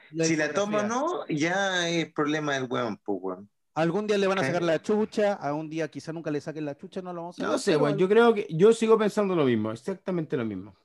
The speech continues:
Speaker 3: que estamos creando una sociedad de
Speaker 2: Sí,
Speaker 3: cristal
Speaker 2: está
Speaker 3: que
Speaker 2: bien.
Speaker 3: a, que a medida que van pasando los años no se, no se pueden decir cada vez más cosas y menos cosas.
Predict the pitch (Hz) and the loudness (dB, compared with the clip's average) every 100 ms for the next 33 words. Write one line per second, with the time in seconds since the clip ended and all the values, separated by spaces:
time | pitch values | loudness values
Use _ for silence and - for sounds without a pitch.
0 | - 135 165 170 175 175 180 160 - 175 | -16 -8 -4 -4 -2 0 0 -4 -2 0
1 | 311 170 - 214 240 302 - 147 - 180 | 2 0 2 4 4 2 -6 -6 -4 0
2 | 175 160 156 139 151 - 131 147 165 151 | 2 2 2 2 2 0 -8 -4 -4 -4
3 | 147 160 160 175 196 180 185 185 190 196 | 0 2 4 4 4 2 0 0 0 2
4 | 202 208 214 202 185 185 - 160 160 170 | 2 2 0 -2 -4 -6 -6 -4 -4 -2
5 | 185 180 175 196 - _ _ _ _ - | -4 -4 -4 -6 -10 _ _ _ _ 0
6 | 196 208 202 196 196 - 185 170 175 156 | 4 6 6 4 0 -2 -4 -4 -4 -2
7 | 156 151 - 113 107 | -2 -4 -8 -10 -10